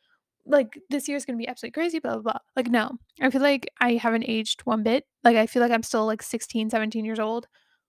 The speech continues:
or even younger, like, fifteen. Honestly, it's really weird, 'cause it still hasn't hit me that I'm in college. It still hasn't hit me that I'm twenty years old. It still hasn't hit me that, you know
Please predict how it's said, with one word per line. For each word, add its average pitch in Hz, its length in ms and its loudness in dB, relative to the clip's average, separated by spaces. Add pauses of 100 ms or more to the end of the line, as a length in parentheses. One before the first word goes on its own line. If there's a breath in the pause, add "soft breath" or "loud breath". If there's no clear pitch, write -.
or 247 140 2
even 233 240 2
younger, 214 280 -2
like, 233 180 -8
fifteen. 302 540 -8 (280)
Honestly, 285 500 -4
it's 247 520 -4
really 226 220 -2
weird, 233 260 -8
'cause 240 200 -4
it 262 140 -8
still 277 320 0
hasn't 359 300 2
hit 247 140 -2
me 220 160 -6
that 233 160 -6
I'm 220 120 -4
in 262 80 -4
college. - 380 -12 (220 loud breath)
It - 60 -18
still 247 120 -2
hasn't 262 260 -2
hit 254 140 -2
me 247 140 -2
that 226 160 -6
I'm 220 160 -6
twenty 247 300 -4
years 254 220 -2
old. 240 320 -2 (440 soft breath)
It 269 80 -6
still 320 160 0
hasn't 302 260 -4
hit 320 160 -6
me 247 260 -6 (840)
that, 220 520 0 (520)
you 247 120 2
know 214 420 -2